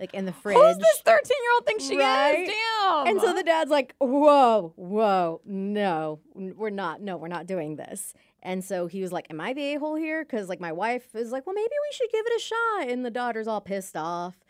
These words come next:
Speaker 2: Well, the daughter definitely, it sounds like it's not just health reasons. It sounds like it's, she, it's, like,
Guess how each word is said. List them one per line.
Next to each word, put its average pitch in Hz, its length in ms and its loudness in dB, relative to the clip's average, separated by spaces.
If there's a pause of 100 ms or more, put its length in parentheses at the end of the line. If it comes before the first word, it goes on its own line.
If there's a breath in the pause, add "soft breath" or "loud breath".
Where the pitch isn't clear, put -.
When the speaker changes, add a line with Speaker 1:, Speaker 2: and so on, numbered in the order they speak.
(380 soft breath)
Speaker 2:
Well, 269 120 4
the 285 60 4
daughter 277 260 2
definitely, 226 280 -4
it 196 100 -8
sounds 202 240 -2
like 175 140 -4
it's 175 120 -8
not 175 220 -4
just 156 200 -14
health - 260 -8
reasons. - 600 -14
It 160 160 -14
sounds 156 280 -10
like 147 180 -8
it's, - 420 -14 (120)
she, 156 300 -10 (120)
it's, - 200 -16
like, 151 160 -10